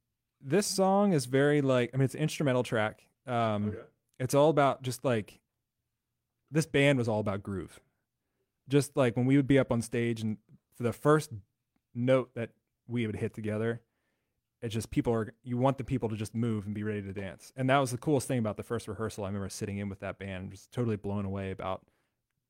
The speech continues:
Speaker 1: the, how, like, groovy they were. And, uh, so this song's pretty much all about that.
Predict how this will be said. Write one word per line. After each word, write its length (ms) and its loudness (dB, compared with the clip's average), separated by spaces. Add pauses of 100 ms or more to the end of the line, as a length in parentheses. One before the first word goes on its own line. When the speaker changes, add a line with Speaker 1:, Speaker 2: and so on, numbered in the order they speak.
Speaker 1:
the, 80 -12
how, 380 -4 (380)
like, 260 -6
groovy 340 -6
they 100 -6
were. 300 -16 (840)
And, 260 -2
uh, 280 -2
so 160 -2
this 160 4
song's 360 -2 (140)
pretty 140 -4
much 160 -6
all 80 -6
about 260 -8
that. 220 -12